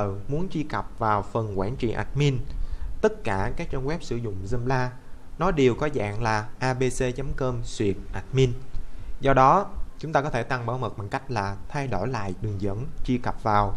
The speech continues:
vùng administrator. Tiếp tục một yếu tố nữa, đó là phần refit. Phần refit của các table. Đối với các table, các bạn thấy sẽ có ở phía trước nó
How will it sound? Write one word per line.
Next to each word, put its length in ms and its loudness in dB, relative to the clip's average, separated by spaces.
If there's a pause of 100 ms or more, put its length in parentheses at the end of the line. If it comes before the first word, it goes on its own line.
(360)
vùng 280 0 (100)
administrator. 840 4 (840)
Tiếp 200 4
tục 200 10
một 160 0
yếu 100 4
tố 220 6
nữa, 320 4 (560)
đó 80 4
là 120 4
phần 280 0
refit. 340 4 (920)
Phần 180 2
refit 320 6
của 80 -2
các 260 -4
table. 320 6 (540)
Đối 120 6
với 100 6
các 260 2
table, 380 4
các 80 2
bạn 220 0
thấy 200 0
sẽ 200 -6
có 300 0 (100)
ở 80 -2
phía 120 -2
trước 300 0
nó 240 0